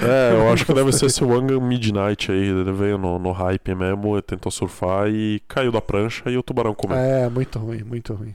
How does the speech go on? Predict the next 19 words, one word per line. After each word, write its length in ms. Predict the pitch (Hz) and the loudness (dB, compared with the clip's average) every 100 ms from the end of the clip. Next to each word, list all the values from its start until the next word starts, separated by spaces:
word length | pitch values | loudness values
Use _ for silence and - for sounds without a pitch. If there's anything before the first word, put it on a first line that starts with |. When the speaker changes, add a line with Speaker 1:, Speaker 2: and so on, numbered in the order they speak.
| 104 | -14
Speaker 2:
não 200 | 117 117 | -12 -10
é 80 | 110 | -8
bom 240 | 107 110 110 | -10 -10 -14
não. 100 | 110 - - - _ _ _ _ | -16 -18 -20 -20 _ _ _ _
Speaker 1:
Cara, 380 | - 135 117 95 | 0 2 2 2
aí 680 | 101 104 123 139 117 98 90 - - - - - - - _ _ _ - | 2 2 2 0 0 -2 -6 -12 -20 -20 -20 -20 -20 -20 _ _ _ -2
um 140 | 113 | 2
outro 220 | 120 - | 2 2
anime 260 | 120 120 135 | 0 0 -2
que 120 | - | -4
me 120 | 123 | -2
deu 200 | 107 113 113 | 2 2 2
isso 140 | 117 | 0
também, 840 | - 104 110 120 113 98 90 80 - - - - | -2 -2 0 0 0 -4 -8 -12 -20 -20 -12 -2
N 200 | 117 120 | 0 2
H 240 | 107 90 | 0 -2
K, 360 | - 101 117 - | -2 -2 -2 -2
quando 200 | - 101 | -2 -2
terminou, 720 | 92 95 92 90 98 113 110 | 0 -2 -2 -2 0 2 0